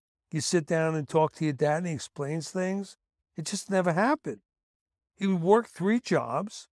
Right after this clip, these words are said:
and, you know, and went to school at night. He studied all the time. But he had these books, man. He had all these books, Socrates, Plato. I could just see the windowsill with rows of books.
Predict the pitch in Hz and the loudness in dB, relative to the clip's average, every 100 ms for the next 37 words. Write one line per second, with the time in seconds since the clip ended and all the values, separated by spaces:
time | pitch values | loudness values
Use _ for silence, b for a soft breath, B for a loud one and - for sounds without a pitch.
0 | - 185 185 185 175 220 175 175 175 196 | -4 0 2 0 0 2 2 2 2 0
1 | 196 180 - 220 233 240 277 320 156 - | 0 -4 2 4 4 4 4 4 2 -6
2 | _ _ - - - 208 269 254 160 147 | _ _ -12 -8 6 8 8 6 2 2
3 | 185 196 175 269 262 - _ - 220 175 | 2 0 0 0 0 -4 _ 2 2 4
4 | 202 202 196 156 - - 220 269 - - | 2 0 -2 -4 -8 2 4 4 0 -8
5 | - 139 135 151 170 - _ _ _ _ | -10 -8 -6 -6 -8 -12 _ _ _ _
6 | _ 185 190 208 240 196 - 202 - - | _ 2 4 2 2 -2 -2 -8 -6 4
7 | 220 220 190 - 151 - - 170 214 214 | 4 4 -2 -4 -6 -6 -8 0 4 4
8 | 180 135 - _ _ - 180 - 180 - | 2 0 -4 _ _ -4 -2 -2 -10 -10
9 | - 208 - - 240 190 156 208 240 190 | -4 -4 -4 -2 0 0 2 4 4 0
10 | 147 - 147 135 - _ _ _ 175 160 | -2 0 0 0 -6 _ _ _ -2 0
11 | 156 175 202 190 202 151 - 233 269 - | 4 6 6 4 0 -2 2 2 2 -4